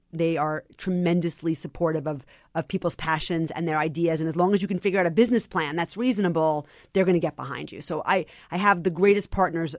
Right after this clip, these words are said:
alive when it comes to that. But I think that what I, what I've had to find is that pe-,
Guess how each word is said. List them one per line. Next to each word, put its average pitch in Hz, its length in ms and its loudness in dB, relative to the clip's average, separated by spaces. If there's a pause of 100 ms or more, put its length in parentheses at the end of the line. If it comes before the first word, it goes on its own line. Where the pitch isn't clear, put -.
alive 156 460 -2
when 156 100 -4
it - 60 -14
comes 160 240 -4
to 156 120 -6
that. 76 300 -8 (720)
But 214 180 4
I 214 100 0
think 302 260 -2
that 277 180 0 (220)
what 175 420 -2
I, 208 200 2
what 208 100 -2
I've - 80 -8
had 240 160 -2
to 233 80 -6
find 233 400 2
is 175 80 2
that 180 180 -2
pe-, - 80 -20